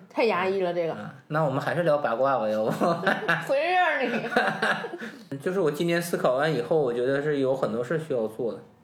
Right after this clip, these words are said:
Speaker 2: 就是我跟你说一下我现在的基本正-，正常的工作状态，十一之前不太正常，现在正常工作状态，加上我最近鸡汤式的这个觉得自己要提升，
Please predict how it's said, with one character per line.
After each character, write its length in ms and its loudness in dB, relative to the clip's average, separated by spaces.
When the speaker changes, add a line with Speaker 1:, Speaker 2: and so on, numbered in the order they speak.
Speaker 2:
就 60 -2
是 20 0
我 100 0
跟 140 0
你 60 2
说 180 0
一 40 2
下 100 4
我 80 2
现 180 0
在 100 2
的 120 2
基 220 -4
本 260 0
正-， 260 -2
正 180 -2
常 100 2
的 80 0
工 160 -2
作 20 0
状 140 0
态， 140 0
十 180 -4
一 100 0
之 80 0
前 220 0
不 60 -4
太 100 2
正 220 0
常， 200 -6
现 100 0
在 80 0
正 120 2
常 180 2
工 80 2
作 80 2
状 140 0
态， 360 0
加 160 2
上 140 0
我 100 0
最 140 -4
近 180 -2
鸡 200 -4
汤 180 -2
式 160 -2
的 140 2
这 160 0
个 180 2
觉 160 -2
得 100 0
自 140 -12
己 120 -4
要 100 2
提 180 -4
升， 260 -4